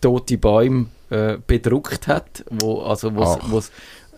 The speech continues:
Speaker 1: auch ein bisschen Internet, aber vor allem Publishing auf Papier und, äh, in, in herkömmlicher Form. Und dort hat man gesehen, dass das Internet so ein bisschen, äh, eine Bedrohung wird zunehmend für die gedruckten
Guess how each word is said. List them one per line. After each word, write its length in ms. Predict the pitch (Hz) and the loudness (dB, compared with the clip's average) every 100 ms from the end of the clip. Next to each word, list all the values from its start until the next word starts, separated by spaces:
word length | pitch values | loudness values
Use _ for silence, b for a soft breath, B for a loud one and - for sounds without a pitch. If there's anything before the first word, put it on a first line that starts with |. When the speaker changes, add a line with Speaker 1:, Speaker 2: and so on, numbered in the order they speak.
| - | -4
Speaker 1:
auch 280 | 110 131 185 | 2 4 4
ein 80 | 175 | 2
bisschen 380 | 165 - - 139 | -2 -6 -8 -4
Internet, 520 | 151 - 165 160 - | -4 -4 -2 -4 -2
aber 200 | 139 123 | -2 -2
vor 260 | - 131 120 | -4 0 2
allem 260 | 123 131 123 | 2 2 -2
Publishing 840 | - 123 135 127 - 123 123 123 | -2 -2 0 -4 0 2 2 2
auf 360 | - 117 - - | 0 -2 -2 -2
Papier 800 | 107 101 - 113 127 151 151 - | 0 0 -4 -4 2 2 2 0
und, 380 | 117 117 110 101 | 4 4 2 0
äh, 180 | 104 101 | -2 0
in, 200 | 104 110 | 0 0
in 260 | 110 107 | 2 2
herkömmlicher 720 | 95 104 113 - 113 113 - | 4 2 2 2 0 0 -2
Form. 280 | - 113 113 B B B B | 0 2 2 B B B B
Und 240 | 117 - | -2 2
dort 240 | 127 - 135 | 2 4 2
hat 160 | 127 | 2
man 120 | 113 107 | 0 -4
gesehen, 420 | - - 135 143 | -4 2 4 4
dass 160 | 127 - | -2 -4
das 160 | 131 | -6
Internet 760 | - 139 160 - 135 139 143 - 107 | -4 -4 -4 -2 0 0 -2 -8 -6
so 140 | 127 - | -6 -4
ein 60 | 117 | 0
bisschen, 320 | 117 117 - | 0 0 -4
äh, 140 | 82 - 104 98 | -10 -10 -8 -4
eine 100 | 113 | -2
Bedrohung 580 | 120 104 104 107 131 151 | 0 0 2 4 2 0
wird 300 | - 147 147 | 0 0 0
zunehmend 560 | - 123 139 143 160 147 | 0 2 2 2 0 -4
für 180 | - 123 | -4 -2
die 160 | 123 | -2
gedruckten 720 | - 139 131 - - - 135 | -2 -2 -2 -2 -4 0 0